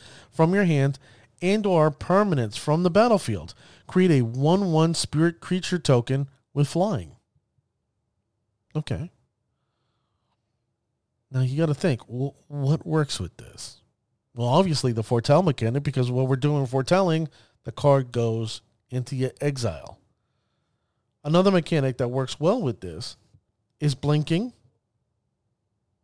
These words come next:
and also, and also suspend. Yeah.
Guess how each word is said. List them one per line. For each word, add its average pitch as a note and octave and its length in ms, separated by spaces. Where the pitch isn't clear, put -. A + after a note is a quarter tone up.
and D3 180
also, D#3+ 680
and E3 380
also F3+ 640
suspend. - 1000
Yeah. F#3 280